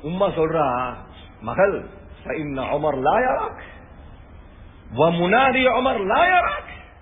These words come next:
"மகள், இந்த வீட்டுக்குள்ள உமர் பார்க்கவும் இல்ல, உமருடைய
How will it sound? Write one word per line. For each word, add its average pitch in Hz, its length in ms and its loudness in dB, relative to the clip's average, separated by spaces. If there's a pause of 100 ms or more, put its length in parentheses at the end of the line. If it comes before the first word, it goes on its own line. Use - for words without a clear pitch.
(800)
"மகள், 202 460 0 (760)
இந்த 175 260 -4
வீட்டுக்குள்ள 190 580 0
உமர் 185 420 2
பார்க்கவும் 196 460 0
இல்ல, 151 240 -2 (880)
உமருடைய 294 520 4